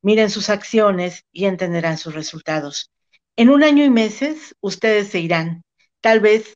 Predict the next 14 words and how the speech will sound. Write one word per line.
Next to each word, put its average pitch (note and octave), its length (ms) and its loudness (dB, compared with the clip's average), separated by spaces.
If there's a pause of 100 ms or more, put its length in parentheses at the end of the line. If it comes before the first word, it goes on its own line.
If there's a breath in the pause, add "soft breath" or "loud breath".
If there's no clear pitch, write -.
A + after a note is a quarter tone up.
(100)
a G#3+ 100 0
intentar G#3 380 -2
hacer G3+ 260 -2
el G3+ 100 -2
periodismo F#3+ 540 -4
cooptado F3+ 580 -2
que E3+ 120 -12
siempre G3 260 -6
responderá E3+ 540 -4
a - 20 -2
los F3+ 180 -4
intereses E3 540 -8
de E3+ 120 0
alguien. D#3+ 440 -4